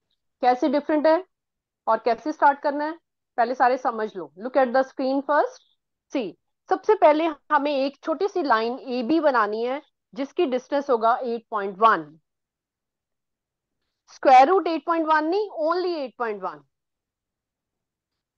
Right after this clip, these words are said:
Is it clear? सबसे पहले हमने एबी एक line draw करनी है जिसकी length होगी एट पॉइंट वन, वो आप scale से मा-, माप सकते हो। ओके,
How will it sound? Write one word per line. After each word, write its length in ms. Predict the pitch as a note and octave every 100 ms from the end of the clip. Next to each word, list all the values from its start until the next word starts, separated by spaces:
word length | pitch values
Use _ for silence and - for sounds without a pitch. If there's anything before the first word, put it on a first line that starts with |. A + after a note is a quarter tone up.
| _ _ _ _ _ _ _ _ _ _ _ _ _
Is 100 | A#3+
it 120 | C#4+ D4
clear? 220 | D4+ A4 - _ _ -
सबसे 220 | C#4+ G4
पहले 240 | E4+ C#4+
हमने 240 | D4+ C#4+ F4+
एबी 400 | A#4+ B3+ B3 F4+
एक 120 | D#4+
line 260 | C4+ A#3
draw 140 | A#3+ C4
करनी 340 | C#4 A#3+ C4+
है 140 | D#4 F#4+
जिसकी 300 | B3+ - D4+
length 240 | C4+ A#3+ C4+
होगी 240 | C4+ D4+
एट 260 | D4+ A#3 -
पॉइंट 220 | C4+ C4+
वन, 220 | A3+ A3+ B4+
वो 60 | F4
आप 180 | B3+ A#3+
scale 300 | - B3+ A#3 _ -
से 80 | C4+
मा-, 240 | A3+ G#3+
माप 300 | G#3+ G#3 G#3
सकते 340 | - G#3 - E3+
हो। 140 | D3+ _ _ _ _ _ _ _ _ _ _ _ _ _ -
ओके, 300 | G#3 E4 G#4+